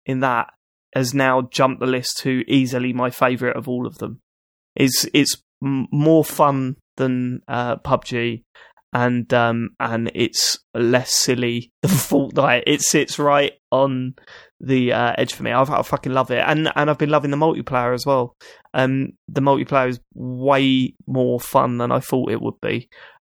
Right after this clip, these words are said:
Uh, the, yeah, all those power ups and stuff. Yeah, it's been great. I've, I, I highly recommended if you're after an old school,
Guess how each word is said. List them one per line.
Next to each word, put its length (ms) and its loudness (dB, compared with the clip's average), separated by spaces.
Uh, 240 2
the, 120 -2
yeah, 520 -4
all 120 0
those 180 0
power 380 0
ups 180 -10
and 80 -14
stuff. 320 -4
Yeah, 140 2
it's 80 0
been 140 -2
great. 340 0
I've, 260 2
I, 340 0
I 260 0
highly 240 2
recommended 600 0
if 180 -2
you're 160 6
after 240 0
an 100 4
old 180 2
school, 500 2